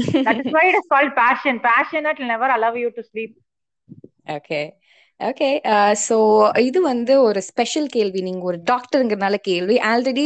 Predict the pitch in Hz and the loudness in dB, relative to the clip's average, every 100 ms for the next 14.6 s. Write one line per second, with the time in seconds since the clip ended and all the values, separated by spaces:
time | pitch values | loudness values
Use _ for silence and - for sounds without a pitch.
0 | 302 202 202 185 190 214 220 208 190 220 | 2 2 2 0 -2 -2 0 0 0 -2
1 | 214 202 196 180 175 165 - 143 196 185 | -4 -2 -2 -2 -2 -4 -8 -8 -4 -4
2 | 175 185 196 196 - 196 - 190 - 190 | -4 -2 0 0 0 -2 -2 -6 -4 -6
3 | 175 170 - 196 180 160 170 285 - - | -4 -8 -6 -6 -6 -2 -2 -2 -6 -20
4 | - 214 226 220 220 202 202 233 233 220 | -8 -2 -2 0 0 2 2 2 0 0
5 | 311 320 370 277 202 208 - - 262 330 | 2 2 2 0 -2 -6 -4 2 2 2
6 | 311 285 262 269 285 262 285 311 277 294 | -2 0 -2 0 -2 -2 -2 -2 0 0
7 | 302 240 269 285 285 247 262 233 240 240 | 0 0 0 2 4 2 0 0 0 0
8 | 202 220 240 196 196 208 226 254 233 196 | -2 0 0 0 0 0 0 0 0 -2
9 | 220 277 330 269 262 254 196 220 214 190 | 2 4 4 2 0 -2 0 0 0 -2
10 | - 247 247 262 247 226 226 233 220 196 | -4 2 2 2 -2 -2 0 0 0 -4
11 | 175 - 185 359 - - - - 311 339 | -6 -4 -2 -2 -6 -20 -12 -6 -4 -4
12 | - 262 349 381 349 - 277 240 453 - | -2 2 4 4 2 -2 -2 0 0 0
13 | - 190 156 - 220 220 330 659 _ 214 | 0 0 -2 -4 -4 0 0 0 _ -8
14 | 208 175 170 - 196 | -8 -12 -14 -8 -8